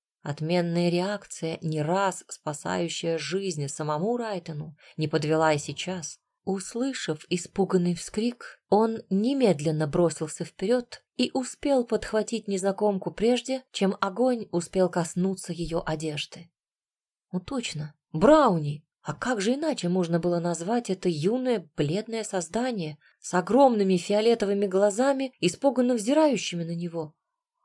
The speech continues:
Большой несуразный чепец слетел во время падения с головы, обнажив темную косу, настолько длинную, что она легко достала до земли.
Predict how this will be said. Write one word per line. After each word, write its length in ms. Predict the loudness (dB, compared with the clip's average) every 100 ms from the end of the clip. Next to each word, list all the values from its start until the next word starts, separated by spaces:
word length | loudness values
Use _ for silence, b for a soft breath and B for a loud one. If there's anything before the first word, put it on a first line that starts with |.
| _ _
Большой 640 | -4 -2 -4 0 2 2
несуразный 640 | 0 -4 -4 0 0 0 0
чепец 580 | 0 0 2 2 0 -8
слетел 840 | -14 -8 -4 -2 -4 -2 0 0 -4
во 220 | -4 -2
время 260 | 0 0 0
падения 500 | 0 0 0 0 -2
с 80 | -2
головы, 520 | -2 0 0 -2 -4 _
обнажив 720 | -2 -2 0 -2 -2 -4 -6 -8
темную 600 | 2 4 4 2 0 0
косу, 800 | -4 0 2 2 -2 -10 -12 -12
настолько 840 | -10 -10 -12 _ _ 4 6 6 4
длинную, 640 | 4 2 2 0 0 0
что 220 | -2 -4 -2
она 380 | 0 0 -2 -2
легко 420 | 2 2 4 2 4
достала 540 | 4 0 -4 -2 -2
до 140 | -2
земли. 580 | -4 -4 -4 -6 -8 -12